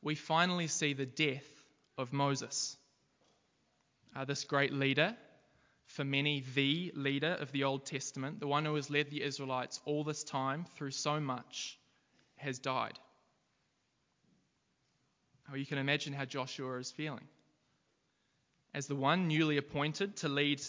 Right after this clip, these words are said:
the people into the promised land, into Canaan, Joshua has to be scared. His great leader has died.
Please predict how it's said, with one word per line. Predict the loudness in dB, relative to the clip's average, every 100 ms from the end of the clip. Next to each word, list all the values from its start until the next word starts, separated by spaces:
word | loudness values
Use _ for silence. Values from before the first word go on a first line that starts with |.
| -6
the |
people | -6 0 0 2 0
into | 0 -4
the |
promised | -4 2 2 2 0
land, | 2 4 2
into | 0 -4
Canaan, | -2 2 4 2 -4 -8 -12 -20 -20 _ _ _ -20 -20 _ _ _
Joshua | -4 -4 0 -2
has | -2 -4
to | -8
be | -6
scared. | -6 -4 -4 -6 -10 _ _ _ _ _ _ _ _ _ _ _ _ _ _ _
His | -10 0
great | 2 4
leader | 2 0 0
has | -2 -4
died. | -2 -4 -2 -6